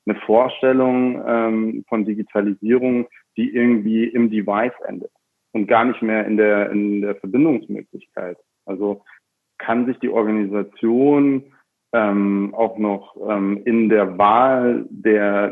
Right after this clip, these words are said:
Devices zum Beispiel oder der, der, äh, der technischen Ausstattung auch noch mal in der Arbeit unterstützen.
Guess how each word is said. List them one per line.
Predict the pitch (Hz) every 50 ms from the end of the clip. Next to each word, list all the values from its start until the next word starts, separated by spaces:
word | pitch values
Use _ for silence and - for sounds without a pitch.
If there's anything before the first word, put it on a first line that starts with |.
| - -
Devices | 98 95 107 104 107 110 113 107 - 107 104 98 - _
zum | - 101 98
Beispiel | 104 101 101 101 101 - - - 101 101
oder | 101 - 98 98 98
der, | 95 101 101 98 98 95 - - -
der, | 101 95 92 - - _
äh, | - 104 98 95 95 92 - _ - - - _ -
der | 107 104 101 95 95 98
technischen | - - 120 123 - 123 107 - - 104
Ausstattung | - - 113 120 - - - - 104 104 - - 107 104 104 104 - - - - _
auch | - - 104
noch | 110 107 110
mal | 110 110
in | 104 101
der | 104 -
Arbeit | 101 101 101 98 98
unterstützen. | - 98 - - - - 135 131 _ _ _